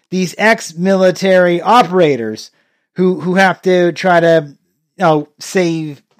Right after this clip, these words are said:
you know, stop this from spiraling out of control. And it does get crazy. The amount of gunfire in this is insane. It is crazy on the craze craze. What, what goes on.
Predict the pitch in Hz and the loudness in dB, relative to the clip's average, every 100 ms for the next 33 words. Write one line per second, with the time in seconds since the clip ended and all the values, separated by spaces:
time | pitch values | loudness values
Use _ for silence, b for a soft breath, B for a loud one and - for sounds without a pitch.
0 | _ _ - 165 - 185 175 160 156 - | _ _ -10 -8 -2 0 0 -2 -8 -8
1 | - 160 - 165 156 147 143 135 135 147 | -14 -14 -4 -2 0 0 -2 -6 -8 -4
2 | 135 131 233 277 285 - 190 175 156 156 | -4 -2 2 2 2 0 2 2 2 -2
3 | 135 - 143 143 110 123 180 294 302 160 | -2 -6 -8 -6 -10 -8 -2 2 2 0
4 | - 220 285 214 190 156 143 135 135 131 | -2 -2 0 -2 0 0 0 -2 -4 -6
5 | 123 123 - _ _ _ _ - 269 285 | -6 -8 -12 _ _ _ _ -2 2 2
6 | 233 - - 302 339 370 370 392 - - | 0 -10 -4 -2 -2 -2 -2 -2 -4 -18
7 | - 285 294 302 285 214 156 101 _ _ | -6 0 0 0 -2 -2 -4 -8 _ _
8 | _ _ - 262 254 190 160 - 240 262 | _ _ 0 0 0 -2 -4 0 2 4
9 | 247 262 202 208 220 214 208 185 - 160 | 2 0 0 0 0 -2 -2 -2 -2 -4
10 | 110 - _ _ _ _ _ _ _ _ | -4 -10 _ _ _ _ _ _ _ _
11 | _ _ _ _ - 175 175 170 165 170 | _ _ _ _ -4 0 0 0 0 -2
12 | - 160 156 165 151 123 | 0 0 0 0 -2 -2